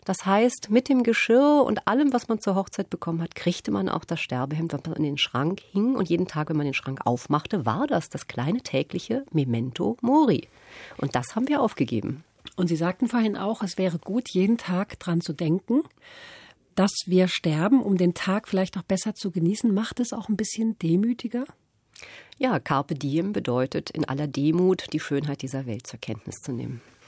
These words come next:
Speaker 2: Der Tod ist ja auch ein gutes Geschäft.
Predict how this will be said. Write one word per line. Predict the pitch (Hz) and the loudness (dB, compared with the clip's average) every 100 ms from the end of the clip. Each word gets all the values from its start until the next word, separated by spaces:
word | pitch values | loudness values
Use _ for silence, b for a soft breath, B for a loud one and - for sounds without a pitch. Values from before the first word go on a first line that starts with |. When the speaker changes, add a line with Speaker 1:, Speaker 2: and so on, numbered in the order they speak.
| _ | _
Speaker 2:
Der | 185 170 | 2 2
Tod | - 170 254 - | 2 0 0 0
ist | 175 | -6
ja | - | -6
auch | 185 196 | -2 0
ein | 170 | 0
gutes | 196 208 185 | 0 -2 -4
Geschäft. | - 127 - 196 - - - - - | -4 -8 -6 -6 -6 -12 -14 -14 -14